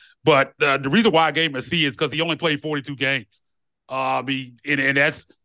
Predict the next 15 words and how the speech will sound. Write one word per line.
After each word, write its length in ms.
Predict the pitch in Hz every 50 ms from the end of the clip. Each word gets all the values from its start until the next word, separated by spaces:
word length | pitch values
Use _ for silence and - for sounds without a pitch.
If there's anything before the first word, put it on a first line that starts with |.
| _ _ _
not 220 | - 160 143 147
his 180 | 139 139 135 -
fault, 340 | - - 156 156 151 139 131
man. 220 | 139 135 135 135
Injured 300 | 131 156 165 156 151 143
the 80 | 143 131
knee 480 | 131 147 160 160 156 156 151 147 135
and 160 | 131 117 117 110 _ _ _ _ _ _ _ _ _
just 160 | - 156 -
some 120 | - 131 120
weird 220 | 147 180 170 160
stuff 240 | - - 165 147 131
going 220 | 147 156 156 147
on 160 | 143 139 135 135
there. 440 | 139 147 156 160 156 151 156 147